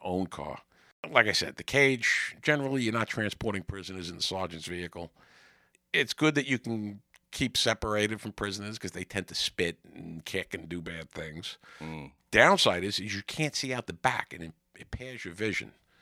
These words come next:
Speaker 2: Yes.
Speaker 1: Um, you know, they're clear
Speaker 2: There's a,
Speaker 1: plexiglass,
Speaker 2: there's a
Speaker 1: but
Speaker 2: glare and everything.
Speaker 1: Yeah. And you just cannot straighten up.
Speaker 2: It's covered with spit. <laughs>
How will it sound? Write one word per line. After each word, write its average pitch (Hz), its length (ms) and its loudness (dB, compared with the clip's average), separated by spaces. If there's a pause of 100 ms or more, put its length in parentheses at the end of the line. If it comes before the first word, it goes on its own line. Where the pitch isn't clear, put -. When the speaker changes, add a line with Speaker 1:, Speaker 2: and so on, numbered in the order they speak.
(180)
Speaker 2:
Yes. 87 460 -4
Speaker 1:
Um, 78 640 -8 (160)
you 147 100 -8
know, 92 120 -4
they're 110 140 -8
clear - 280 -2
Speaker 2:
There's 95 120 -4
a, - 20 0
Speaker 1:
plexiglass, 85 580 2
Speaker 2:
there's 85 140 -6
a 80 60 -4
Speaker 1:
but 85 80 -4
Speaker 2:
glare 87 420 0
and 87 80 -2
everything. 85 480 -8
Speaker 1:
Yeah. 92 220 2 (460)
And 110 280 -4
you 113 100 -6
just 131 220 -2
cannot 120 400 0 (640)
straighten 120 560 10
up. 170 80 8
Speaker 2:
It's - 120 2
covered 95 320 2
with 82 100 -2
spit. - 640 2
<laughs> - 40 -20